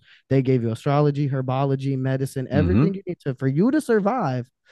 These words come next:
Speaker 1: 'cause you didn't want bliss, right? Bliss wasn't enough for you. And that's cool. That's fine. You don't want bliss?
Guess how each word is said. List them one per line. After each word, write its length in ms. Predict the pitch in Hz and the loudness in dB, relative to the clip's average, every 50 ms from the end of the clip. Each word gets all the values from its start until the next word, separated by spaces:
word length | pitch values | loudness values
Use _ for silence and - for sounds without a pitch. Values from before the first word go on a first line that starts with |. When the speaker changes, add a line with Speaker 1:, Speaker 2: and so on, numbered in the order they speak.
| _ _ - | _ _ 0
Speaker 1:
'cause 200 | 165 160 147 139 | 2 2 4 4
you 100 | 175 226 | 4 4
didn't 280 | 226 254 262 254 190 151 | 4 4 2 2 0 0
want 260 | 160 190 196 - 160 | -2 -2 -2 -4 -2
bliss, 440 | 147 160 185 185 151 113 107 - - | -2 0 2 2 0 -2 -4 -4 -4
right? 200 | 127 147 143 127 | -2 -2 -2 -2
Bliss 300 | 117 139 170 208 202 - | 0 2 2 2 2 0
wasn't 240 | 208 196 196 202 | -4 -4 -4 -4
enough 180 | 190 190 185 170 | -4 -4 -4 -4
for 80 | - 160 | -2 -2
you. 160 | 160 151 139 | -2 0 -2
And 100 | 160 320 | -2 -4
that's 160 | 403 440 - | -6 -8 -10
cool. 400 | - - - 269 403 349 208 180 - _ | -6 -2 2 4 4 4 4 2 -4 _
That's 180 | - - - - | -10 -10 -10 -12
fine. 400 | _ - - 185 190 294 240 147 | _ -10 -8 -8 -6 -6 -6 -2
You 100 | 135 156 | -2 -2
don't 140 | 180 214 226 | -2 -2 -2
want 180 | 226 226 233 | -2 -4 -2
bliss? 220 | 208 247 254 254 | 0 0 0 0